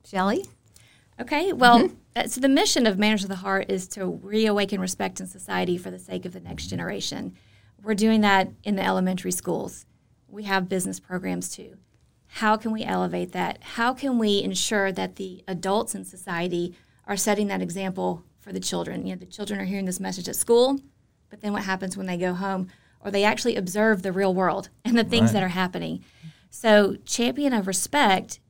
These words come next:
Speaker 2: is a movement, is growing to become a state-, a statewide movement, um, where people can adopt this message, and we're simply asking them to be a champion of respect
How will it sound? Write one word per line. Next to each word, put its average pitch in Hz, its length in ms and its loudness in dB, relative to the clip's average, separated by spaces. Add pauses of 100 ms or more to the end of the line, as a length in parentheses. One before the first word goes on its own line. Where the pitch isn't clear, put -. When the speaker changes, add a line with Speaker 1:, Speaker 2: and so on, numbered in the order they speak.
(140)
Speaker 2:
is 202 640 0 (180)
a 208 120 4
movement, 202 500 2
is 190 140 -2
growing 208 260 2
to 214 60 0
become 190 500 -2
a 185 60 -8
state-, 202 280 -2
a - 300 -8
statewide 220 400 2
movement, 190 420 -2 (540)
um, 202 480 0 (120)
where 202 160 -4
people 214 920 0 (420)
can 208 200 -12
adopt 196 400 2
this 220 200 -4
message, 185 500 -4
and 185 360 -4
we're 285 200 -2
simply 285 480 -4
asking 202 460 -2
them 247 320 0 (380)
to 233 100 -6
be 220 140 4
a - 20 6
champion 202 400 -2
of 190 100 -4
respect 185 520 -4